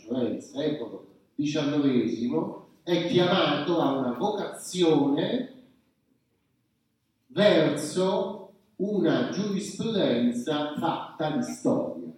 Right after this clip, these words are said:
È un manifesto di romanticismo giuridico, quello che dicevo prima. Cioè,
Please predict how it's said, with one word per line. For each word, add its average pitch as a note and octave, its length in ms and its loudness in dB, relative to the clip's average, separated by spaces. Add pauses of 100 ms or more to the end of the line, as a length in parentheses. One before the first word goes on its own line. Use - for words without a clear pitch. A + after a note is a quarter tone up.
(140)
È F#3+ 160 2
un D#3+ 100 6
manifesto G#3 1080 -2 (160)
di - 480 -2
romanticismo G3+ 1200 2
giuridico, C3 540 0
quello D3+ 340 0
che C3 60 -4
dicevo A#2 320 -16
prima. - 240 -20 (360)
Cioè, F#3 680 2